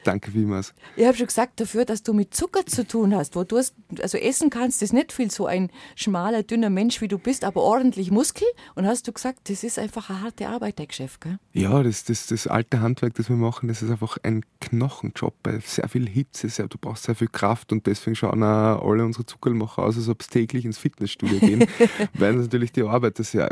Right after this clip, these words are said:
Speaker 1: körperlich und sehr schwer ist.
Speaker 2: Wie so ein Zuckerl in den einzelnen Schritten tatsächlich entsteht und warum das ein kleines Kunstwerk ist und wie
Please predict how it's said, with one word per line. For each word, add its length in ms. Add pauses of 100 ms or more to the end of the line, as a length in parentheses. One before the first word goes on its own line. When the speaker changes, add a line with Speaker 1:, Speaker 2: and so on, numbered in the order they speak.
(100)
Speaker 1:
körperlich 540
und 180
sehr 200
schwer 400
ist. 240 (520)
Speaker 2:
Wie 280
so 180
ein 180
Zuckerl 360
in 80
den 140
einzelnen 360
Schritten 320
tatsächlich 580
entsteht 720
und 320
warum 220
das 140
ein 240 (100)
kleines 420
Kunstwerk 500
ist 140
und 200
wie 200